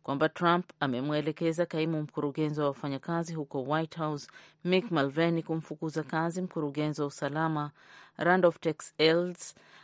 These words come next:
ambaye aliteuliwa na Trump na amekuwa akishikilia wadhifa huo kwa miaka miwili sasa. Nigeria inapanga kuunda kampuni ya kukodisha ndege ili kuyasaidia mashirika ya ndege ya ndani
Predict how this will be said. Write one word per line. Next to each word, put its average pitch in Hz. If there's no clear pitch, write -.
ambaye 131
aliteuliwa 151
na 156
Trump 170
na 139
amekuwa 156
akishikilia 160
wadhifa 151
huo 156
kwa 151
miaka 143
miwili 123
sasa. 151
Nigeria 254
inapanga 190
kuunda 175
kampuni 165
ya 160
kukodisha 147
ndege 160
ili 156
kuyasaidia 143
mashirika 151
ya 147
ndege 139
ya 127
ndani 156